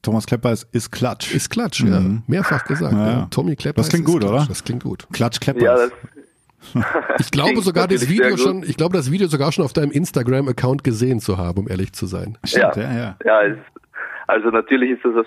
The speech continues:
Speaker 3: Besonderes, wenn man so genannt wird und die Basketball-Löwen, beziehungsweise auch in, ein Güssinger Fan sogar, hat das jetzt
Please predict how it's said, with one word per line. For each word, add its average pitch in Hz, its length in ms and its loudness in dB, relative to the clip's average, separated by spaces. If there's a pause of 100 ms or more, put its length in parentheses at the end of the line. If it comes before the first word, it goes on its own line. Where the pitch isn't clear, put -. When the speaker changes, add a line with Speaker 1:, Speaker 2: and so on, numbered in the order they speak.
Speaker 3:
Besonderes, 113 460 0
wenn 107 120 -8
man 107 380 -8
so 110 80 -4
genannt 107 340 -4
wird 107 260 -4
und 107 360 -8 (720)
die 123 60 -4
Basketball-Löwen, 127 1000 2 (240)
beziehungsweise 113 880 0
auch 123 260 2
in, 123 260 -6 (240)
ein 120 160 -8
Güssinger 160 560 -2
Fan 156 320 2
sogar, 110 340 4
hat - 160 -2
das 120 140 -4
jetzt 117 220 0